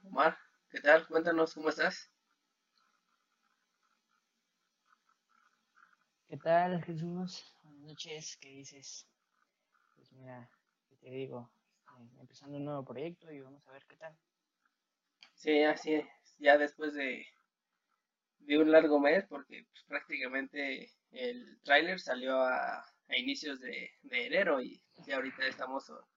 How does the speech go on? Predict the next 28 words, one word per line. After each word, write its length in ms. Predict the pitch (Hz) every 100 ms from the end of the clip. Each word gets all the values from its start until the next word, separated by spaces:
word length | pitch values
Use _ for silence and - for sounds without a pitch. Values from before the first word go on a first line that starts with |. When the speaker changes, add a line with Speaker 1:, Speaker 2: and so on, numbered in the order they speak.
| _ _ _ _ _ -
Speaker 1:
con 160 | 143
el 120 | 135
primer 260 | 143 143 151
episodio. 520 | 151 - 143 156 190
Espero 400 | 170 - 143 135
les, 400 | 127 - - - _ _
les 220 | - -
agrade. 500 | - 190 156 196 233 _ _ _ _ _ _ _ _ _ _ -
Ya 240 | 147 143
después 320 | 143 - 147
de 80 | 151
un 100 | 147
semestre 640 | 143 139 151 156 147 147 - -
un 160 | 151
poco, 580 | 156 156 160 147 139 - - _ _ _ _ _ _ _
pues, 120 | -
aburrido, 600 | 139 143 156 190 190 277
¿no? 260 | 135 143 160
La 140 | 147
verdad, 360 | 135 127 135 127
sinceramente, 580 | 139 139 135 135 131 -
¿para 240 | - 135
qué, 300 | - 131 - _ _ _ _
para 180 | - 147
qué 80 | 180
le 120 | 165
hacemos, 440 | 143 143 127 123 156
no? 240 | 180